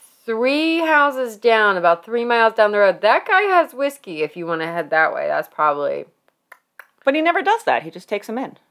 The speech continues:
Speaker 2: It could be like, you know, we have fight or flight, and then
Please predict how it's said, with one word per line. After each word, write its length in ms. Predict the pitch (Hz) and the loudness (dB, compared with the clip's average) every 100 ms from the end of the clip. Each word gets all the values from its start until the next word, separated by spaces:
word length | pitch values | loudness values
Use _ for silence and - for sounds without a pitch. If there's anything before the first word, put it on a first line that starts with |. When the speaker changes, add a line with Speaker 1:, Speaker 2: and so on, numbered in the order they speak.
| _ _ _ _ _ _ _ | _ _ _ _ _ _ _
Speaker 2:
It 140 | - 240 | -4 0
could 240 | 359 339 | 0 2
be 180 | 285 240 | 2 4
like, 240 | 196 180 - | 2 0 -4
you 120 | 214 | -4
know, 100 | 180 | -2
we 200 | 180 214 | -2 -4
have 280 | 190 180 180 | 0 0 0
fight 220 | 170 156 | -2 0
or 100 | 151 | -4
flight, 480 | - 165 160 160 _ _ - | -2 0 0 -4 _ _ -10
and 160 | 170 | -4
then 400 | 160 151 147 143 | 0 0 -2 -8